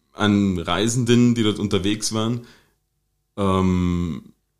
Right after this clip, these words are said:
haben gesagt, "Na, wir, wir gehen jetzt hier nicht in diese Salsa-Bar, da ist alles voll. Wir gehen nur alle kurz pinkeln und, und dann gehen wir woanders hin." Und ich war auch drin pinkeln und bin raus und hab gesagt, "Ich geh noch kurz zum Bankomaten, hol Geld" oder was weiß ich, ja. Und komm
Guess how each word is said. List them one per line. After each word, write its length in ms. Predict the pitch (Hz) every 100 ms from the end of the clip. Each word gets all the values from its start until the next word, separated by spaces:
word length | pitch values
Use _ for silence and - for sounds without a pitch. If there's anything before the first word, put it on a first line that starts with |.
| _
haben 120 | 101 110
gesagt, 200 | 110 104
"Na, 120 | 107
wir, 160 | 110
wir 80 | 104
gehen 140 | 104 113
jetzt 160 | 101
hier 80 | 113
nicht 160 | 131 139
in 100 | 117
diese 160 | 101
Salsa-Bar, 440 | 98 110 - 107 101
da 60 |
ist 60 | 98
alles 240 | 101 92
voll. 440 | - 110 120 170 - - _ -
Wir 100 | 104
gehen 120 | 120
nur 120 | 117
alle 160 | 107 107
kurz 240 | 101 -
pinkeln 380 | - 147 143 135
und, 140 | 123
und 60 | 113
dann 100 | 107
gehen 140 | 113
wir 80 | 107
woanders 360 | 92 92 82 -
hin." 80 |
Und 60 | 82
ich 60 | 85
war 100 | -
auch 120 | 113
drin 240 | 101 92
pinkeln 440 | - 120 180 170 175 _ _ _ _ _ _ _ _ _ _ _ _
und 180 | 127 120
bin 140 | 120 101
raus 680 | 92 98 139 - - - _ _ _ -
und 100 | 113
hab 120 | 110
gesagt, 180 | 113 117
"Ich 100 | 113
geh 80 | 123
noch 160 | 117
kurz 240 | 120 113 -
zum 120 | 95
Bankomaten, 580 | 92 98 82 101 117 101
hol 100 | 80
Geld" 280 | 90 117 101
oder 100 | 87
was 140 | 92
weiß 120 | 87
ich, 200 | 92 139
ja. 160 | 95 - - _ _ _ _ _ _ _ -
Und 160 | 117 110
komm 460 | 120 131 131 123